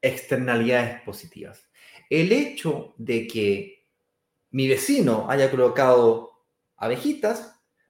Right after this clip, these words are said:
produce una externalidad positiva al campesino que cultiva florcitas, porque las abejitas van polinizando las florcitas. Y a su vez, es maravilloso que yo tenga florcitas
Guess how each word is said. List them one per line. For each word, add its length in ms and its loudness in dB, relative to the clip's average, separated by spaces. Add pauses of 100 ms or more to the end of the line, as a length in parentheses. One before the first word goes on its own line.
(220)
produce 380 4
una 100 -2
externalidad 560 -2
positiva 1040 0 (180)
al 440 -2
campesino 600 -6
que 140 -8
cultiva 560 -6
florcitas, 680 -4
porque 300 -8
las 420 -4 (260)
abejitas 680 -6
van 260 -2
polinizando 920 -2 (400)
las 600 -6 (140)
florcitas. 720 -8 (200)
Y 100 -4
a 40 -4
su 140 0
vez, 420 2 (260)
es 100 -12
maravilloso 640 2
que 100 -2
yo 120 2
tenga 260 0
florcitas 760 -4